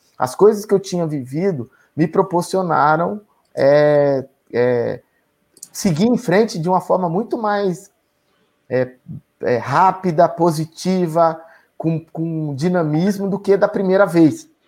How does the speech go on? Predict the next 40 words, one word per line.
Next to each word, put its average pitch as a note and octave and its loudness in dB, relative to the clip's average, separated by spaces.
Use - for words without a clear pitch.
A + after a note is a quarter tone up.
Que - -4
eu D#3 -6
fiquei F3+ 0
lá, F3 6
pô, E3 -4
um G3 -2
ano G3 0
pensando F3 -4
no, F3+ -4
no D#3 -6
que - -18
seria G3 2
de F#3 -4
mim, D3+ -2
né? C#3 -10
É, C3 -2
é, C3 -4
é, A#2+ -6
é B2+ 2
mergulhado G#3 4
no A3+ -4
problema, D#3+ 0
né? A#2+ -10
Um G3+ -6
ano A#3 -2
mergulhado G3+ 0
no G#3 -6
problema. F3 -6
Da E3+ 2
outra A3+ 2
vez, A#3+ 6
não, A3+ 0
falei, E3+ -2
"Ó, - -4
cara, A#2 -2
aconteceu, F#3+ -2
vamos A#2+ -8
em - -12
frente F#4 -6
agora." E4+ -2